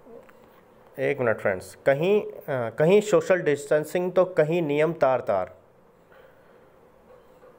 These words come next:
सैलून खुले पर बाल कटवाने लोग, सैलून में जो है बाल कटवाते लोग।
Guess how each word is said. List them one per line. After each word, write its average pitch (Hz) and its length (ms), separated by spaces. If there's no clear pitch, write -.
सैलून 170 500
खुले 160 340
पर 160 220
बाल 143 360
कटवाने 143 560
लोग, 131 560
सैलून 143 480
में 151 200
जो 143 120
है 160 200
बाल 135 220
कटवाते 117 440
लोग। 90 200